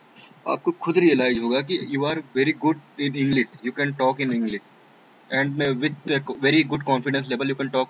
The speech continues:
to in English with anybody and also I will improve your accent। मैं आपके एसेंट भी सुधारूंगा।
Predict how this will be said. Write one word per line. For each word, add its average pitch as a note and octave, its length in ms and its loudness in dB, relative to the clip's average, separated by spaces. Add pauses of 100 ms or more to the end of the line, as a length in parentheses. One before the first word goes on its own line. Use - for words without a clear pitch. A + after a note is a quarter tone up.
(140)
to G3+ 140 0 (420)
in C3+ 100 -8
English C#3+ 280 0
with C#3+ 220 -6
anybody D3 360 2 (1000)
and B2+ 140 0
also C3+ 280 2
I C#3 120 4
will C3+ 220 -2
improve C#3+ 200 -4
your D#3+ 440 -2
accent। C3+ 280 2
मैं D3 140 -2
आपके D#3+ 280 -6
एसेंट D#3+ 360 -2
भी D3+ 100 -6
सुधारूंगा। A2 580 -4